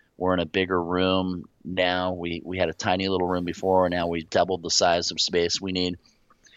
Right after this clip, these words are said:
So I think in the future, what we'll have is more formalized programs for, like you said,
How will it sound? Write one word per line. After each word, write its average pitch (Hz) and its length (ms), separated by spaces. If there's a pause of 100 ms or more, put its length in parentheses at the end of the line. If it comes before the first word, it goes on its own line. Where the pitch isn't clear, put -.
(100)
So 185 160
I 196 80
think 220 240
in 185 60
the 147 80
future, 156 420
what 107 220
we'll 95 140
have 107 260
is 98 180
more 98 200
formalized 98 680
programs 101 640 (420)
for, 101 120
like 98 200
you 92 100
said, 95 500